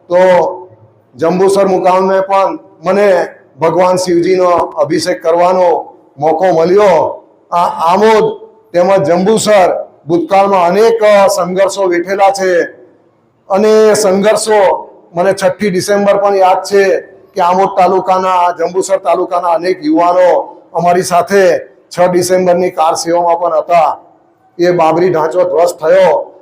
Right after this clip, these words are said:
અને પહેલા ઢાંચા વખતે મને પણ ઈજા થઈ હતી અને તે વખતે પ્રવીણભાઈ ટોગરિયાએ મારી સારવાર કરી હતી અને એ સમયે આમોદ અને જંબુસર તાલુકાના અનેક યુવાનો પણ મારી સાથે હતા.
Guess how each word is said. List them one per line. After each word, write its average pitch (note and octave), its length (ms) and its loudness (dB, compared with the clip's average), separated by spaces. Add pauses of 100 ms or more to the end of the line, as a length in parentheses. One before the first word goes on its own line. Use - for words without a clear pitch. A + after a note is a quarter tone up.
(160)
અને F3 160 -2
પહેલા F3 340 0
ઢાંચા E3+ 420 0
વખતે F3 260 -4
મને E3 220 -4
પણ F3 180 -6
ઈજા E3 260 -2
થઈ E3 220 -4
હતી F#3 460 -4 (280)
અને E3+ 200 0
તે F3+ 180 0
વખતે F3+ 340 2
પ્રવીણભાઈ F3 500 -2
ટોગરિયાએ E3+ 480 -4
મારી E3 300 -2 (460)
સારવાર F3 440 2
કરી F3 280 0
હતી F3+ 420 -2 (200)
અને G3 160 2
એ G3+ 100 4
સમયે G3+ 360 2
આમોદ F#3 400 0
અને F#3+ 180 -2
જંબુસર F3 440 -6
તાલુકાના F3 800 -2 (340)
અનેક F3+ 320 0
યુવાનો F3 340 2
પણ F3 180 0
મારી D#3 200 -2
સાથે D3 340 -4
હતા. C3 320 -4